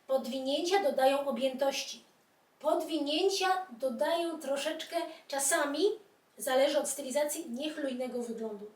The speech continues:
Więc jeżeli podwijasz spodnie, musisz wiedzieć, co w tym momencie chcesz osiągnąć.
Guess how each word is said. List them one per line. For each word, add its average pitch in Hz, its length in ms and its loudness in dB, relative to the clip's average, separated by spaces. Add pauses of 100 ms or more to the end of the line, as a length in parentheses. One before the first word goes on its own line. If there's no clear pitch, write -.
(100)
Więc 294 560 -2 (540)
jeżeli 339 680 6
podwijasz 294 760 2
spodnie, 269 680 0 (760)
musisz 381 680 4 (100)
wiedzieć, 349 800 4 (120)
co 427 320 4
w - 140 0
tym 294 220 -2
momencie 269 680 0
chcesz - 540 -6 (180)
osiągnąć. 220 840 -6